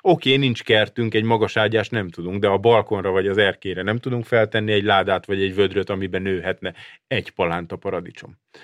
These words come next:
Ö, szóval a, a gyerekek ezt, ezt, ö,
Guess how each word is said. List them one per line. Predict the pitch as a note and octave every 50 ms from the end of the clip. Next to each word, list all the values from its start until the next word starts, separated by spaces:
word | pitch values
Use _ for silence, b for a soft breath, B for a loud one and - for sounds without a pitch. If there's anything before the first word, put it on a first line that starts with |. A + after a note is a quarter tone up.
| B B B B B B B
Ö, | B2 A2+ G#2+ G#2+ G#2+ A2
szóval | G2 - - B2+ C3 C3 C3+
a, | C3 C3 -
a | - B2
gyerekek | A#2 C3+ C#3 D#3 D3+ - E3 -
ezt, | - C#3 B2+ - - -
ezt, | - B2+ A2 - - - - -
ö, | B2+ B2 A#2+ A#2 A#2 A#2 A2+ A2+